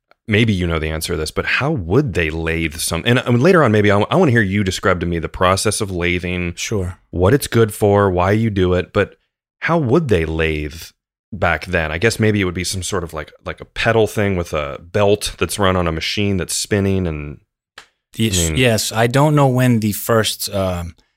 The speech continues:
Speaker 2: man or animal powered lathes were, but prior to electricity, a, a lathe was a human powered machine, which was almost like a, like a sewing machine where you would push
Speaker 1: Mm-hmm.
Speaker 2: a pedal and it would, you know, it would spin, or you would have a person or two people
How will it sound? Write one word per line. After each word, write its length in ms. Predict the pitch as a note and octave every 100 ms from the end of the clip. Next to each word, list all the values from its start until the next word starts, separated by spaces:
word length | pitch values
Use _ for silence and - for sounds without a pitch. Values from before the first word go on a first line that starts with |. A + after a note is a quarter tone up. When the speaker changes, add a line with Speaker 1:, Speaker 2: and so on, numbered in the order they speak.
| -
Speaker 2:
man 520 | G#2+ G#2+ A2+ A#2 A2 _ _
or 160 | G#2 F#2
animal 380 | F#2+ G2+ G#2+
powered 360 | G#2+ A2 G#2+ G2
lathes 400 | F#2+ G2 F#2+ -
were, 300 | G2+ G#2 B2
but 220 | B2 G2+
prior 420 | - A2+ B2+ C3+
to 280 | A2+ - A2
electricity, 800 | F#2+ F2+ - A#2 A#2 B2+ F#2 F#2 - _ _ _ G#2+
a, 240 | G#2 G#2
a 40 |
lathe 360 | G2+ G#2+ A#2 A#2
was 160 | G2+ G2
a 60 |
human 400 | F2+ - A2+ G#2+
powered 340 | G2+ G2 G2 F2
machine, 520 | E2+ - G#2+ F#2 F#2
which 160 | G2
was 140 | - G2
almost 280 | G2+ G2+ -
like 120 | F#2+
a, 60 |
like 140 | F#2 F2+
a 40 |
sewing 340 | - - G2+ A2+
machine 320 | - B2 B2+
where 100 | G2
you 60 |
would 140 | F#2 -
push 160 | F#2+
Speaker 1:
Mm-hmm. 100 | F2 F#2
Speaker 2:
a 20 |
pedal 240 | F#2 G2 A2
and 80 |
it 80 | G2
would, 160 | F#2 F#2
you 120 | G#2+ G2+
know, 200 | F#2 - _ - _
it 100 | G#2+
would 140 | F#2
spin, 520 | - - - G#2 G2 F#2 _ _ _
or 180 | A2 A2
you 120 | G#2+
would 100 | G#2
have 160 | A2 G#2
a 60 |
person 560 | - A#2 C3+ - G#2 G#2
or 80 | F#2+
two 220 | - B2+
people 480 | B2+ G2+ G2+ G2+